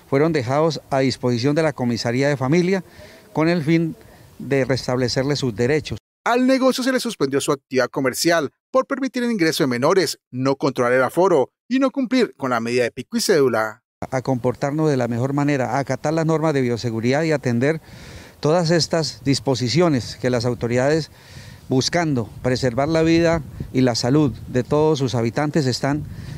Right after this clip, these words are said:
Speaker 1: eh, dictando en todas las partes del país.
Speaker 2: La policía insiste en el llamado a la prevención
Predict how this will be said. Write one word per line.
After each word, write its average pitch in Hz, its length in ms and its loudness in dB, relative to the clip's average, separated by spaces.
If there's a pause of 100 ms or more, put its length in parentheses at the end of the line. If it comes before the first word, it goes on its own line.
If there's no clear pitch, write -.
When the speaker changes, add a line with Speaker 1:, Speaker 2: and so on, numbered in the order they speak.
(140)
Speaker 1:
eh, 123 180 -2
dictando 160 460 0
en 123 80 -2
todas 147 160 2
las 131 100 -2
partes 131 300 -2
del 120 120 0
país. 107 280 0 (180)
Speaker 2:
La 240 220 0
policía 247 500 0
insiste 214 580 -2
en 123 60 -4
el 123 140 -2
llamado 120 220 0
a - 20 2
la 147 80 0
prevención 135 640 0